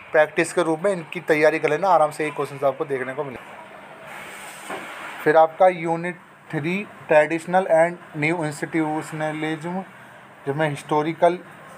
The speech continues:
और आपका रे-, rational और आपका सोशियोलॉजिकल।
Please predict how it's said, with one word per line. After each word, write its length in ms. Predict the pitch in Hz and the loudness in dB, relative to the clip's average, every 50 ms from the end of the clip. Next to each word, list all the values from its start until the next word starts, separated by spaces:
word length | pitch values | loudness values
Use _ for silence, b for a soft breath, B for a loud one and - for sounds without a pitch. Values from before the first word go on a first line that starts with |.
| - - - - - - - - - - - - - - - - - - - - | -20 -20 -20 -20 -20 -20 -20 -20 -20 -20 -20 -20 -20 -20 -20 -20 -20 -6 0 2
और 180 | 139 139 135 139 | 4 4 6 6
आपका 500 | 139 139 135 - - 147 139 135 135 135 - - - 143 | 4 4 2 0 2 4 6 6 6 4 2 0 -4 -2
रे-, 260 | 139 139 139 143 143 - - - - - - - - 151 | 0 0 0 0 -2 -6 -12 -20 -20 -20 -20 -12 -8 -2
rational 640 | 143 139 139 139 139 - 156 156 160 170 180 196 202 - - - - - - - - - - | 2 4 4 4 4 0 -4 -2 0 0 0 -2 -6 -12 -20 -20 -20 -20 -20 -20 -16 -4 2
और 220 | 143 139 139 - 139 | 4 4 6 6 6
आपका 220 | 139 135 165 175 | 4 4 4 0
सोशियोलॉजिकल। 1000 | 165 - - 156 143 143 139 139 143 139 135 131 127 123 127 123 - 123 107 | 0 0 -2 -2 -2 0 -2 -2 -2 0 0 0 -2 -4 -8 -8 -8 -6 -8